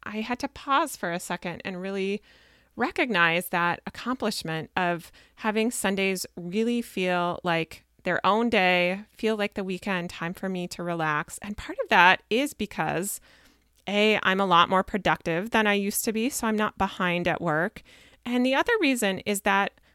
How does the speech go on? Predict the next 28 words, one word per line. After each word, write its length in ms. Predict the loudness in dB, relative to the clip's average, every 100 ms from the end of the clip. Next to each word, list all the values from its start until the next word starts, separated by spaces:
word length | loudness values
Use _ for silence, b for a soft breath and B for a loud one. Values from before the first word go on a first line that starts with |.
| b
I 100 | -8
don't 340 | -4 -4 -6 -4
dread 340 | 2 2 2
Mondays 540 | 0 2 4 4 4
anymore. 380 | -2 -4 -4 -2
I 140 | 0 0
actually 340 | -2 -4 -6
like 520 | -4 -2 -2 -4 -20 _ -2
going 440 | -2 0 -4 -10 -10
to 120 | -6
work. 480 | 2 4 2 -2 -20 _
And 300 | -2 -2 0
that 180 | 2 2
means 320 | -2 -4 -4
that 260 | 0 0 0
I 100 | -4
can 220 | -6 -8 -6
just 380 | -6 -6 -10 -8
enjoy 340 | -6 -2 0 0
my 140 | -2
weekend 560 | -2 -2 -2 -2 -4 -8
even 300 | -8 -6 -2
more 420 | 0 4 4 2 -2 B B B
because 340 | -6 0 0 2
I'm 140 | 2
not 220 | 4 4
<laughs> 80 | 2
distracted 580 | -2 0 0 4 4